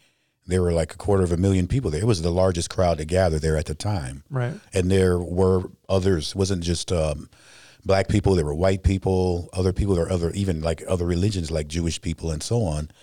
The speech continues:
Speaker 1: that came to help support the effort. And they realized that, and he realized that their destiny is tied with ours. Like,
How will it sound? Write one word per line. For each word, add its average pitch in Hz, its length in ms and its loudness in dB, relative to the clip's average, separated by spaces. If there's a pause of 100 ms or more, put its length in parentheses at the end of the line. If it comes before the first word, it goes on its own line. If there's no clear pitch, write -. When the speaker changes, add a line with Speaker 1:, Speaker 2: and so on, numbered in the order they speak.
(340)
Speaker 1:
that 87 180 0
came 87 480 0 (380)
to 90 160 -2
help 87 220 0
support - 520 -2
the 90 160 -4
effort. - 400 -2 (760)
And 90 160 0
they 92 140 2
realized 92 720 2
that, 76 320 -10
and 80 140 -10
he 190 160 4
realized 71 460 0
that 78 280 -4 (1040)
their 87 180 -2
destiny 82 420 -2
is 71 100 -8
tied 71 300 -6
with 73 100 -14
ours. 78 480 -10
Like, - 140 -10